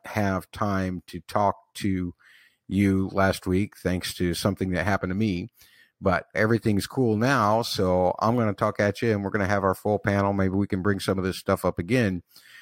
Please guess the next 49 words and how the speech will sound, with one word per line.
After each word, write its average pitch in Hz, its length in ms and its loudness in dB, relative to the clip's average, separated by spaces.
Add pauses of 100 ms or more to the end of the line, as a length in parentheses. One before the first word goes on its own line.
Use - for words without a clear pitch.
(340)
A 104 100 2
really 165 500 2
interesting 143 600 2
YouTube 104 580 0
that 101 120 2
I 104 60 4
think 123 240 -4
everybody 113 560 0 (640)
who 139 280 2
has 135 300 2
a 120 80 2
little 131 300 2
bit 180 160 0
of 170 140 0
book 175 180 -2
knowledge, 156 580 -2
and 117 140 0
if 113 140 -4
you 120 40 -2
don't 147 260 -2
have 120 320 0 (100)
a, 107 280 2
a 104 100 0
whole 131 180 0
lot 113 160 4
of 101 100 -4
book 98 160 -6
knowledge, 101 460 -2
then 98 200 -4
maybe 123 400 2
you 107 160 0
wanna 107 220 0
avoid 98 320 0
it. 98 180 -2
But, 98 180 -2 (640)
uh, 98 340 2 (240)
if 123 260 -2
you 123 100 4
have 139 160 4
a 131 60 2
little, 151 500 0
even 143 280 0
just 139 220 -4
a 117 60 0
little 139 260 2
bit 117 180 0
of 92 140 -4
book 101 160 -6
knowledge, 87 500 -4